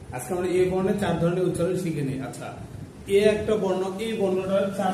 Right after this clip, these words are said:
ধরনের উচ্চারণ হয়। এ সমান এই হয়, এবং এ সমান শরীর অ,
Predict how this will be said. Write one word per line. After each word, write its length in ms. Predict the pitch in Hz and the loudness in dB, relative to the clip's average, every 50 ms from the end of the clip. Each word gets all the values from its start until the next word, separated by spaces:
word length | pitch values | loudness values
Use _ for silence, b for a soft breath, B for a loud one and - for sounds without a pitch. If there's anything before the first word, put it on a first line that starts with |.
| 170 | 0
ধরনের 260 | 170 190 202 202 202 202 | 0 0 0 0 0 0
উচ্চারণ 320 | 180 156 147 160 156 143 | -2 -2 -2 -4 -4 -4
হয়। 340 | 131 135 - - - - - - - - - - - - - - 220 202 | -4 -4 -6 -8 -10 -12 -12 -14 -16 -16 -16 -18 -18 -18 -16 -8 -4 0
এ 140 | 196 196 196 | 2 4 4
সমান 340 | 196 196 196 202 202 202 202 202 202 - - | 4 2 2 2 2 2 2 0 -2 -2 -2
এই 280 | 214 208 220 226 220 170 | 0 0 2 2 4 4
হয়, 280 | 165 156 143 147 - - - - - - - - - - - - - - - - - 196 185 | 4 2 2 2 2 0 -2 -4 -6 -8 -10 -10 -12 -12 -12 -10 -10 -10 -10 -8 -4 -4 -2
এবং 240 | 185 190 190 190 190 190 | 0 2 2 0 0 0
এ 140 | 208 202 202 | 0 0 0
সমান 280 | 202 196 196 202 196 196 | 0 0 0 0 0 0
শরীর 400 | 196 196 190 190 190 190 190 196 190 | 0 0 2 2 4 4 4 4 2
অ, 380 | 190 190 190 190 190 196 - | 4 4 6 6 6 6 4